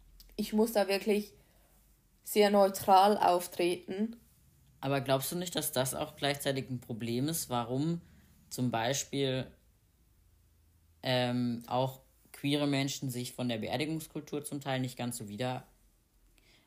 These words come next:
Speaker 2: also wieso es da dann Schwierigkeiten gibt. Ich meine, jetzt stell dir vor, eben, ich hab jetzt einen Unfall oder so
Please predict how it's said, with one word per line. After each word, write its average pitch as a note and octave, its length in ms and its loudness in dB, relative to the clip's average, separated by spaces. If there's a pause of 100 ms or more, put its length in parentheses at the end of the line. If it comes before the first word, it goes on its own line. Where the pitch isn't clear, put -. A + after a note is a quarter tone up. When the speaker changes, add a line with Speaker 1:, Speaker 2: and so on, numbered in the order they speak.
(100)
Speaker 2:
also B2+ 220 0 (160)
wieso C3+ 300 2
es C#3+ 100 -2
da C#3+ 140 8
dann C#3+ 100 4
Schwierigkeiten E3+ 580 0
gibt. D#3 160 -4
Ich - 120 -12
meine, C#3 140 2
jetzt C3 100 -4
stell D3+ 160 0
dir D3+ 80 -2
vor, D#3+ 240 0
eben, D#3+ 200 0 (460)
ich D3+ 320 0 (1200)
hab C#3 200 4
jetzt D3+ 320 4
einen C3+ 120 0
Unfall D3 360 4
oder A#2 240 0
so C#3 460 0